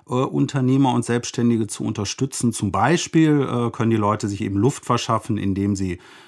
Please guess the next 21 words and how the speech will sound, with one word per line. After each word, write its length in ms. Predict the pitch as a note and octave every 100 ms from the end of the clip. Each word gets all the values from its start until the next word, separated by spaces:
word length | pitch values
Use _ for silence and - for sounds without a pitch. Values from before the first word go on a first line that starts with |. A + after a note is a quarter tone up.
| _ -
beim 180 | F#2+ F#2+
Finanzamt 480 | A2 G#2+ G2+ G2 G2
die 100 | F#2+
Stundung 400 | - A2+ A2 F#2+
von 200 | G2 F#2+
Steuern, 640 | - A2 C3+ C3+ C3 A#2
äh, 280 | G2+ G#2+ G#2 G#2 - _
beantragen 760 | G2 A2 A#2 - G#2 G#2+ G#2 G2
oder 180 | G2+ F2+
auch 140 | F#2
eine 160 | F#2+ G#2
Aussetzung 540 | B2+ - A2+ G#2 F#2+
von 140 | G2+
Steuervorauszahlung. 1300 | F2 - A#2+ C#3+ - A#2 A#2+ C3 - B2+ B2+ B2+ A#2 - - - -
Das 200 | - G#2
hilft 300 | B2+ D#3 D#3+
dem 200 | A2+ A2
einen 200 | G#2+ A#2
oder 240 | A2 G2 F2
anderen 420 | G2 A#2+ C3+ D3+
schon. 420 | - D#3 E3 F3